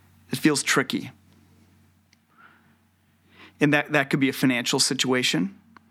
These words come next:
That could be where it feels tight. It feels like you've, you maybe have,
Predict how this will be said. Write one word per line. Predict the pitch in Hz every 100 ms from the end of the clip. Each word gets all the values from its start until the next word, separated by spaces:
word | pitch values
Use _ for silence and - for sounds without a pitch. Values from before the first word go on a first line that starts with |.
| _ _ _ _ _ _ _ _ _ _ _ _ _
That | - 139
could | 147
be | 139
where | 127 131
it | -
feels | - 143 113
tight. | - 156 165 156 -
It | 143
feels | 135 139 120
like | 123 -
you've, | 120 110 - - - - _ _ _
you | - 135
maybe | 131 131 123
have, | 120 113 -